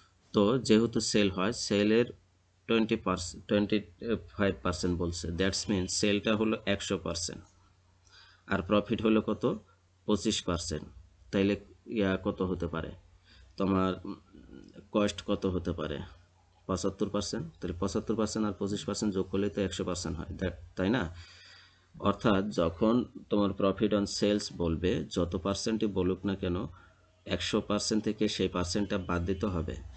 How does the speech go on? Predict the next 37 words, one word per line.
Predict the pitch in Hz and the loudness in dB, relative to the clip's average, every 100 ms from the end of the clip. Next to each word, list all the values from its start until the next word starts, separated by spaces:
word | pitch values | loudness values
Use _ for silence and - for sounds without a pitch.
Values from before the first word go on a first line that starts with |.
| - - - | -20 -20 -18
বাদ | - 90 90 | -2 0 0
দিয়ে | 95 107 185 - _ _ _ | 2 2 2 -4 _ _ _
ওই, | - 95 92 85 - | 0 4 4 2 0
উম, | 98 95 92 90 90 | 2 2 4 2 0
টোটাল | 104 101 101 - | 0 0 0 0
কস্টকে | 98 - 101 | -2 0 -2
ভাগ | 85 90 87 | -2 -4 -4
করতে | 90 85 | -4 -2
হবে। | 85 82 76 | -2 -2 -2
এখানে | 98 - 110 110 | -4 -2 0 2
যেহেতু | 104 101 104 | 2 0 -2
পঁচিশ | 165 - 107 | -4 -4 -4
পার্সেন্ট | - 101 - 107 | -2 -2 0 0
on | 95 95 - | 0 -2 0
sale | 98 95 | 0 0
বলছে, | 85 82 92 120 - - - | -2 -4 -4 -6 -8 -20 -8
তাহলে | - 92 | 0 0
একশো | 87 95 107 | 0 -2 -2
পার্সেন্ট | 104 107 101 | -2 -2 -2
থেকে | 101 | -2
পঁচিশ | 101 101 110 - | -4 -4 -4 -4
পার্সেন্ট | 107 - 101 | -4 -2 -2
বাদ | 92 95 | 0 0
দিলে | 104 110 | 0 0
কত | 101 | -2
হবে? | 104 98 117 | -2 -2 -2
পঁচাত্তর | 117 101 107 95 - | -2 -2 -2 -4 -2
হাজার | 87 82 85 | 0 0 -2
টাকা, | 87 85 - - - | -4 -8 -12 -16 -6
পঁচাত্তর | 104 101 - 101 | -2 -2 -2 -2
হবে, | 82 87 85 | -2 -4 -6
পঁচাত্তর | 95 101 90 | -4 -4 -4
পার্সেন্ট। | 85 80 - - - - - - | -4 -4 -8 -10 -20 -20 -20 -2
তো | 107 95 | 0 2
এই | 101 107 | 4 4
যে | 113 | 2
টোটাল | 113 101 104 | 0 0 0